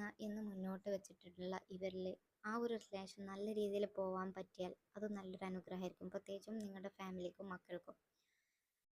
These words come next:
പിന്നീട് ഉണ്ടാവുന്ന ഈ ഒരു വൈഫ് പിന്നെ എപ്പോഴും ചീറ്റ് ചെയ്യുകയാണെന്നുണ്ടെങ്കിൽ അതിന് നിങ്ങൾക്ക് വ്യക്തമായ തീരുമാനം എടുക്കാം. കാരണം അപ്പം പറയാം, "എന്നെ മാത്രം ഇനി സ്നേഹിക്കുള്ളൂ" എന്നുള്ള രീതിയിലാണ് നമ്മൾ ലൈഫ്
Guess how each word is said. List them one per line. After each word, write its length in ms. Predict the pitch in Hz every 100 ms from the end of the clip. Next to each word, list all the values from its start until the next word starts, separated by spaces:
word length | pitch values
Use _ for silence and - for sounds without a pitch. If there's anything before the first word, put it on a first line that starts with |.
| _
പിന്നീട് 300 | 254 254 269
ഉണ്ടാവുന്ന 380 | 277 254 240 240
ഈ 100 | 233
ഒരു 120 | 233 233
വൈഫ് 300 | 220 214 -
പിന്നെ 220 | - 208
എപ്പോഴും 320 | 202 202 196 196
ചീറ്റ് 300 | - 185 185
ചെയ്യുകയാണെന്നുണ്ടെങ്കിൽ 920 | - 185 180 175 180 175 170 165 170 - _ _
അതിന് 200 | 233 254
നിങ്ങൾക്ക് 400 | 254 214 196 185
വ്യക്തമായ 460 | 196 185 - 190 185
തീരുമാനം 460 | 185 185 180 180 180
എടുക്കാം. 320 | 180 - 190 - _ _
കാരണം 220 | 202 202 233
അപ്പം 240 | - 262
പറയാം, 300 | 226 185 180 - _ _ _ _ _ _ _ -
"എന്നെ 380 | 202 202 208 240 - _ _ _
മാത്രം 440 | 202 196 190 208 208 -
ഇനി 160 | 196
സ്നേഹിക്കുള്ളൂ" 680 | 196 - 196 180 - 190 190 185
എന്നുള്ള 260 | 196 196 190
രീതിയിലാണ് 480 | 185 185 185 185 180
നമ്മൾ 180 | 180 180
ലൈഫ് 300 | 175 170